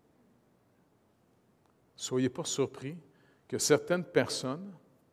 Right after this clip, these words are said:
vont peut-être des fois profiter de vous parce que vous êtes gentil avec eux autres. Et ça, ça risque d'être dur et blessant. Ayez pas peur. Vous risquez d'être déçu par des personnes des fois.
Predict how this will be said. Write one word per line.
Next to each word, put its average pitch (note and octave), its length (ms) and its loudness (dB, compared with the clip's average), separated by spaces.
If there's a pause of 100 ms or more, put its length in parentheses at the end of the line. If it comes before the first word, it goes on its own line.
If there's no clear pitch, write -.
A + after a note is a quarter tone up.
(760)
vont B2+ 220 2
peut-être D#3+ 360 6
des C3 120 4
fois - 240 4
profiter D#3+ 640 0
de A#2 80 -2
vous C#3 220 -4
parce B2 280 -4
que C3 300 2 (120)
vous A2+ 220 -2
êtes A#2+ 140 6
gentil A#2+ 400 -2
avec A2 260 -2
eux G2 160 -10
autres. G2+ 240 -18 (1400)
Et G2+ 80 -8
ça, D#3 160 2
ça B2 200 6
risque A#2 260 0
d'être A2 240 2 (340)
dur C3 460 2
et A2+ 100 -2
blessant. G#2+ 440 -2 (1400)
Ayez C3+ 220 6
pas D#3 160 6
peur. C#3 380 0 (1700)
Vous A2 100 -10
risquez A#2+ 400 0
d'être A2+ 240 4
déçu A#2 400 0
par G2 180 -6
des G2 120 -10
personnes F#2+ 500 -10
des F#2 140 -18
fois. - 180 -20